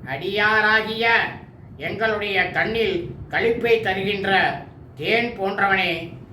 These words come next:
கரும்பு போன்றவனே, அன்பு செய்கின்ற அடியாரவ-, அடியார் அவரது எண்ணத்தில் இருப்பவனே, உலகம் அனைத்தும்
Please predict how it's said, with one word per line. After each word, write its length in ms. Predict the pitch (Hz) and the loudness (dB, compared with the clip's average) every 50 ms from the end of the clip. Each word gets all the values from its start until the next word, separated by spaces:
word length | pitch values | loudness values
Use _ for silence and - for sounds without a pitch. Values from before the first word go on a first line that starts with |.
| - - - - - - - - | -18 -18 -18 -18 -18 -18 -14 -6
கரும்பு 460 | 139 151 185 208 233 247 240 247 247 | 0 2 4 4 4 4 2 2 2
போன்றவனே, 760 | 208 214 214 214 214 196 214 196 190 190 180 175 170 170 147 - - - - - - - - - - - - - - | 2 2 0 0 0 2 2 2 2 2 0 -2 -2 -4 -8 -10 -14 -14 -16 -16 -18 -18 -16 -16 -16 -16 -18 -12 -8
அன்பு 420 | 123 143 165 175 190 196 220 214 | -4 -4 -2 -2 0 2 2 2
செய்கின்ற 800 | 214 196 202 202 190 190 208 208 196 214 214 214 202 175 131 127 - - - - - - - - - 123 | 2 2 0 -2 -2 -2 -4 -2 2 4 4 6 6 4 2 -2 -6 -12 -16 -18 -20 -18 -16 -16 -12 -6
அடியாரவ-, 880 | 123 139 156 175 196 196 214 220 220 226 220 220 220 220 226 226 226 - | -6 -4 -2 -2 0 2 4 4 6 6 6 4 4 2 0 0 0 0
அடியார் 520 | 185 185 185 202 220 226 226 226 233 233 | 0 0 0 0 2 4 4 6 6 4
அவரது 680 | 226 208 202 214 220 220 214 233 226 196 - - - - - - - - | 4 2 2 0 0 0 0 0 0 -2 -2 -6 -10 -14 -16 -20 -16 -10
எண்ணத்தில் 640 | 135 156 185 214 233 240 233 - - 240 240 208 | -8 -6 -2 0 0 0 0 0 0 0 0 0
இருப்பவனே, 840 | 180 180 208 220 220 - 240 214 208 202 196 190 175 165 165 165 160 - - - - - - - - - - - - - - - - - | 0 2 2 2 2 2 2 2 2 2 2 2 0 0 -2 -6 -10 -12 -14 -14 -16 -16 -18 -18 -16 -16 -18 -16 -16 -18 -18 -16 -10 -6
உலகம் 720 | 139 180 214 226 254 262 254 254 247 - - 170 - - | 0 2 4 6 6 6 6 4 2 0 -4 -8 -8 -8
அனைத்தும் 720 | 147 165 196 220 220 220 220 240 247 240 233 - - | -6 -4 -2 -2 -2 -2 -2 -2 -2 -2 -2 -4 -8